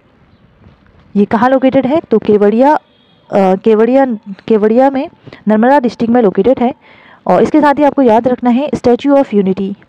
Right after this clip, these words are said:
ये सरदार वल्लभ भाई पटेल की एक सौ बयासी मीटर ऊंची स्टैचू है, Statue of Unity।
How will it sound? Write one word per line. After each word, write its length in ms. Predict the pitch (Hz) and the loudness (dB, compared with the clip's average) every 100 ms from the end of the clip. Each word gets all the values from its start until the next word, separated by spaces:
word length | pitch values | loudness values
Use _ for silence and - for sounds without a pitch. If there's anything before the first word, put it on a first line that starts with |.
| _ - - _ - | _ -20 -20 _ -4
ये 80 | 214 | -2
सरदार 360 | 240 220 285 | 0 2 2
वल्लभ 280 | 240 233 262 | 0 0 0
भाई 140 | 254 | 0
पटेल 340 | 269 190 208 247 | 0 0 -2 -2
की 220 | - 254 | -6 -4
एक 100 | 214 | -2
सौ 120 | - 208 | -2 0
बयासी 400 | 196 196 202 277 | 2 0 -2 -4
मीटर 300 | 240 254 - | -2 -2 -2
ऊंची 380 | 202 190 220 262 - _ _ - - - - - | -4 -4 -6 -8 -14 _ _ -20 -20 -20 -12 -6
स्टैचू 440 | 208 226 208 269 | -2 0 0 2
है, 220 | 262 277 330 | 2 0 -2
Statue 500 | - 214 - 240 240 | -2 -2 0 0 0
of 40 | 196 | 0
Unity। 420 | 196 269 240 | -2 -2 -6